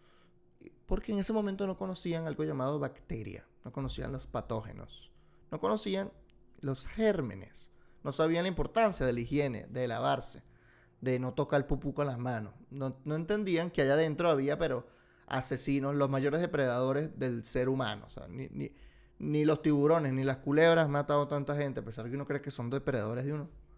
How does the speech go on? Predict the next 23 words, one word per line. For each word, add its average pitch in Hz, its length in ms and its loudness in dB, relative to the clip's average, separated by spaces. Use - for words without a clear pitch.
no - 120 -4
han 131 60 0
matado 135 220 0
tanta 135 220 -4
gente 160 260 -2
como 113 220 -4
las, 104 280 -8
los 120 200 0
microbios. 110 580 -4
Entonces, 220 920 6
eh, 139 840 4
¿sabes 147 200 2
lo, 170 200 2
lo 139 240 2
raro 160 480 4
y - 60 -4
lo 127 140 2
loco 139 360 2
de 139 100 2
esta 135 120 -4
historia? 202 380 2
Es - 160 -8
que - 340 -2